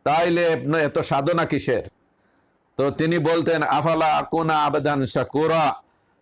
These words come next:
আমি কি আল্লাহর কৃতজ্ঞ বান্দা হব না?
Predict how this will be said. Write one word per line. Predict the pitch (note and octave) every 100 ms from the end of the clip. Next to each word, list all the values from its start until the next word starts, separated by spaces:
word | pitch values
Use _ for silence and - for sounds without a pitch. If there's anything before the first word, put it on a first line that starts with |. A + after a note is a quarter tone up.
| _
আমি | - C3+ E3+
কি | - F3+
আল্লাহর | E3+ E3+ E3+ E3+
কৃতজ্ঞ | E3+ D#3+ F#3 E3+ D#3+ F3+ -
বান্দা | D#3 D#3+ F3
হব | E3 D#3+
না? | G3+ A3+ D#3